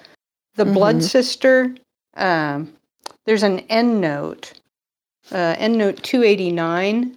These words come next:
Speaker 1: that says that in point of fact, wholly unknown to Hal, O T N, which must mean one tough nun, right,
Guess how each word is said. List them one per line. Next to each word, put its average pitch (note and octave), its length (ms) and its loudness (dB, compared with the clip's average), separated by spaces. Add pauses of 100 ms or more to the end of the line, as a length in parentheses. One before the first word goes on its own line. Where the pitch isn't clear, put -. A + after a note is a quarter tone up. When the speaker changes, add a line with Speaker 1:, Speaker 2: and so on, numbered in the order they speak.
(120)
Speaker 1:
that G3 280 -2
says F#3 640 2
that F#3 240 2
in G3+ 180 0
point C4 280 0
of G3 100 0
fact, G3+ 360 -2
wholly G#3 340 4
unknown F3+ 400 -2
to - 120 -6
Hal, G3+ 640 -2 (1080)
O G#3+ 140 2
T A3+ 280 0
N, G#3+ 220 2
which F3 220 -2
must A#3+ 320 0
mean E3+ 520 -2
one F#3+ 240 0
tough E3 300 -4
nun, D#3+ 480 -2
right, E3 460 -4